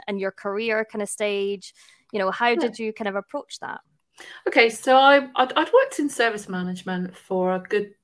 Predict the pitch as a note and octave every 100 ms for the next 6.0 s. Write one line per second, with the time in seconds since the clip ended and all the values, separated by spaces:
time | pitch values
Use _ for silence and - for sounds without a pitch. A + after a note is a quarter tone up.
0 | - G3 - A3+ G#3 - - G#3 G3 F#3
1 | G3+ G3+ - - - - _ F#3+ - _
2 | G#3 C4+ C4+ - A3+ G#3+ G#3 A3 F#3+ F#3
3 | F#3+ F3+ F3 - F#3+ F#3 F#3 F3+ F3 E3+
4 | F3 F#3 F#3+ - F#3 F3+ F3 E3+ E3 D#3+
5 | D#3+ - E3 - F3 E3 D#3 D3+ - -